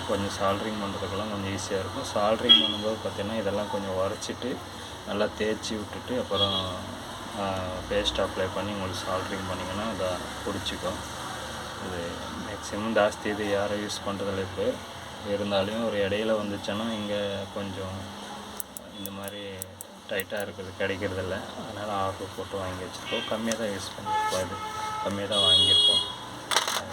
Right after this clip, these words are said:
கிட்டத்தட்ட ஒரு பத்து பீஸ் தான் வாங்கியிருக்கோம். அது இது பார்த்தீங்கன்னா எல்லாமே உங்களுக்கு இதா இருக்கும். அதே மாதிரி பார்த்தீங்கன்னா மெயினா இந்த ஸ்பீக்கர் இதோட இது பாருங்க, இது காப்பர்ல இருக்கும் உங்களுக்கு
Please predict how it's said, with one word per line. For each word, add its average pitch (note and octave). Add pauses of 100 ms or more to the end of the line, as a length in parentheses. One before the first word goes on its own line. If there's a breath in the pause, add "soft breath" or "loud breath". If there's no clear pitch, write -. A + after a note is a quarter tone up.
(100)
கிட்டத்தட்ட -
ஒரு F#2+
பத்து F2+
பீஸ் -
தான் -
வாங்கியிருக்கோம். -
அது F#2 (800)
இது G#3+
பார்த்தீங்கன்னா G#2+ (200)
எல்லாமே G2 (140)
உங்களுக்கு -
இதா F#2
இருக்கும். F#2+
அதே G2+
மாதிரி G#2
பார்த்தீங்கன்னா A2
மெயினா G#2 (840)
இந்த G2 (720)
ஸ்பீக்கர் G#2 (320)
இதோட G2
இது -
பாருங்க, F#2+ (1700)
இது - (140)
காப்பர்ல A2+
இருக்கும் F#2+ (540)
உங்களுக்கு G#2